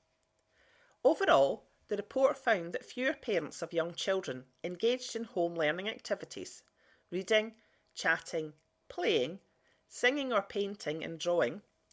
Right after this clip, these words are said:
in twenty twenty-one compared with twenty nineteen, despite spending more time in their home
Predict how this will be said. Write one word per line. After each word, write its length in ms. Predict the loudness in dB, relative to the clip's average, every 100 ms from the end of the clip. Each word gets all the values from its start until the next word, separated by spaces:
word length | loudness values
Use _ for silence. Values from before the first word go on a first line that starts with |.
| _ _ _
in 140 | -8
twenty 460 | -8 0 0 2 -6
twenty-one 760 | -4 -2 -2 -6 0 2 2 0 _ _ _ _ _ -10
compared 460 | -10 0 2 2
with 140 | -2 -6
twenty 400 | -4 -4 -6 -6
nineteen, 640 | -4 -6 -8 -8 -8 -10 _ _ _ _ _ _ -20 _
despite 580 | -6 -6 2 4 4 0
spending 540 | -2 0 0 -2 -2
more 160 | 2 2
time 380 | 2 0 2 0
in 100 | 0
their 140 | -2
home 420 | 2 4 4 2